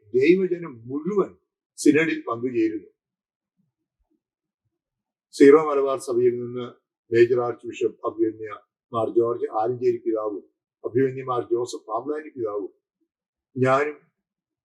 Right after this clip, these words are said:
ഈ സിനഡിൽ പങ്കെടുക്കുന്നുണ്ട്. നിങ്ങളുടെ പ്ര-, പ്രാർത്ഥന ഞാൻ പ്രത്യേകം അഭ്യർത്ഥിക്കുകയാണ്. ഒരു സിനഡാത്മക സഭയ്ക്ക് വേണ്ടി കൂട്ടായ്മ, പങ്കാളിത്തം, പ്രേക്ഷിത ദൗത്യം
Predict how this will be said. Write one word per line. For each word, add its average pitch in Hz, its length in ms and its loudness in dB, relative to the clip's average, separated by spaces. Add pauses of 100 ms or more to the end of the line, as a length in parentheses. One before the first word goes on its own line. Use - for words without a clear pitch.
(360)
ഈ 127 120 4
സിനഡിൽ 123 600 2 (160)
പങ്കെടുക്കുന്നുണ്ട്. 113 640 -2 (1500)
നിങ്ങളുടെ 180 260 6
പ്ര-, - 400 -4
പ്രാർത്ഥന - 560 0 (800)
ഞാൻ 113 400 0 (400)
പ്രത്യേകം 117 540 0
അഭ്യർത്ഥിക്കുകയാണ്. 104 760 -8 (1900)
ഒരു 165 180 6
സിനഡാത്മക 180 880 -2
സഭയ്ക്ക് - 580 -4
വേണ്ടി 143 440 -8
കൂട്ടായ്മ, 143 720 -6 (100)
പങ്കാളിത്തം, 131 640 -10 (320)
പ്രേക്ഷിത 151 480 6
ദൗത്യം 123 480 -2